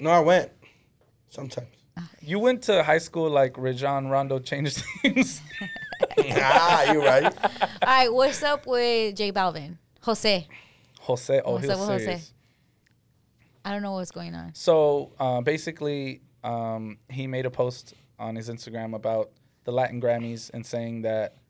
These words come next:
Speaker 2: um, although he's nominated, he still feels like, um, that reggaeton artists aren't valued
Speaker 3: Mm.
Speaker 2: correctly, um, and they're just used for ratings, but not taking, like, se-,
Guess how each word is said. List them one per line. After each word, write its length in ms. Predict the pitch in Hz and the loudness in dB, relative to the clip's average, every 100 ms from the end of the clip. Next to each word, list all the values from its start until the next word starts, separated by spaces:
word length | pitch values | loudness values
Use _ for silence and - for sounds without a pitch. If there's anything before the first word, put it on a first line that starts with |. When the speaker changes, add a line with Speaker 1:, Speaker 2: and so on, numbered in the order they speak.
| _ _ _ - | _ _ _ -10
Speaker 2:
um, 340 | 120 113 107 | -6 -6 -4
although 300 | - 147 151 | 0 2 4
he's 180 | 151 151 | 2 -2
nominated, 640 | 131 135 135 135 127 127 123 | -4 -4 -2 -4 -4 -6 -8
he 220 | 131 127 | -10 -10
still 340 | - - 127 | -10 -6 -6
feels 360 | 120 127 120 113 | -6 -6 -4 -4
like, 360 | 117 113 107 - - - - _ _ _ | -2 -2 -4 -12 -20 -20 -20 _ _ _
um, 520 | 113 110 107 104 101 - _ _ _ _ _ _ _ _ | -8 -4 -4 -8 -14 -20 _ _ _ _ _ _ _ _
that 360 | - 117 110 - _ | -2 0 0 -4 _
reggaeton 480 | 127 127 127 127 127 | -4 -2 -2 -4 -2
artists 440 | 120 123 123 - - | -2 -2 -4 -8 -10
aren't 240 | 120 113 113 | -8 -6 -4
valued 460 | 113 123 143 151 _ 208 | -2 -2 -6 -12 _ -12
Speaker 3:
Mm. 240 | 208 202 | -10 -8
Speaker 2:
correctly, 480 | 147 131 131 147 151 - _ _ _ _ - | -2 -2 -2 -8 -12 -16 _ _ _ _ -10
um, 480 | 120 117 113 110 107 - | -6 -4 -4 -6 -10 -8
and 160 | 127 | -6
they're 140 | 123 123 | -4 -6
just 220 | 123 - | -8 -10
used 300 | 120 117 - | -10 -10 -8
for 160 | 117 104 | -8 -6
ratings, 540 | 110 107 104 - - _ - | -6 -8 -14 -20 -20 _ -12
but 140 | 117 | -10
not 200 | 117 113 | -10 -10
taking, 420 | - 117 117 107 | -10 -10 -12 -14
like, 160 | 101 107 | -14 -14
se-, 200 | - - | -16 -18